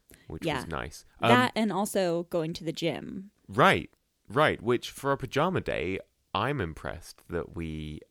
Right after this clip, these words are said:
Speaker 1: uh, went, you know, we made it to the gym.
Speaker 2: Yeah, for
Speaker 1: Uh,
Speaker 2: sure.
Speaker 1: so that's impressive. But how, how was your week? And,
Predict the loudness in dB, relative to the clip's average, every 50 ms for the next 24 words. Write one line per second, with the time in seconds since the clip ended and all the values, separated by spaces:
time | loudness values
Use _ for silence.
0 | _ -6 -4 -4 -4 -4 -4 -4 -6 -6 -6 -8 -8 -10 -8 -6 -4 -4 -4 -6
1 | -8 -8 -8 -8 -8 -4 -2 0 2 4 2 2 2 0 0 0 0 0 0 2
2 | 0 -2 -2 -4 -4 -4 -4 -4 -2 0 0 0 0 -2 -6 -8 -4 -2 0 0
3 | 0 0 0 -2 -2 -2 -2 0 0 0 0 -2 -2 -4 -6 -6 -8 -10 -10 -8
4 | -4 -4 -2 -2 -2 -4 -4 -2 -2 -2 -2 -4 -8 -12 -14 -18 -20 -10 2 6
5 | 6 6 6 4 0 0 2 4 4 4 2 -2 -4 -2 -2 -2 -2 0 2 2
6 | 2 2 0 -6 -10 -10 -8 -6 -4 -4 -4 -6 -8 -10 -10 -10